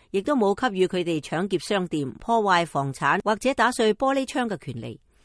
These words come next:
呢啲嘅行為根本唔算係第一修正案議題，而係犯罪行為。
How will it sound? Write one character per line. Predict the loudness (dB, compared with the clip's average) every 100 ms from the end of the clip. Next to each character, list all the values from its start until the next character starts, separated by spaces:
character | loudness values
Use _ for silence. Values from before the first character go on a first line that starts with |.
| _
呢 | -6 -2
啲 | -2
嘅 | -2
行 | -2 -2
為 | -4 -4
根 | -2 -2
本 | 0 -2
唔 |
算 | -2 -2 -2
係 | -2
第 | -4 -4
一 | -2
修 | -2 -2
正 | -2 -4
案 | -2 -4
議 | -4 -8
題， | -8 -10 -10 _ _ _ _
而 | -2 0
係 | 0 2
犯 | 2 2
罪 | 0 -4
行 | -4 -6
為。 | -6 -8